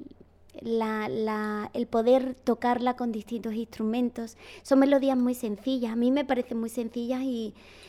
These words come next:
y la podemos llevar a, al siglo veintiuno.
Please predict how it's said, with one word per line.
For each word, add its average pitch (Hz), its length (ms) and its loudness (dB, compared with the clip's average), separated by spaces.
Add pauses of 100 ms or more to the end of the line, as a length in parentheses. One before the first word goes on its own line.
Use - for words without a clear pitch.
(120)
y 269 120 2
la 240 200 4
podemos 240 440 2
llevar 240 440 2
a, 226 420 -2
al 220 260 -6
siglo 233 340 0
veintiuno. 233 720 0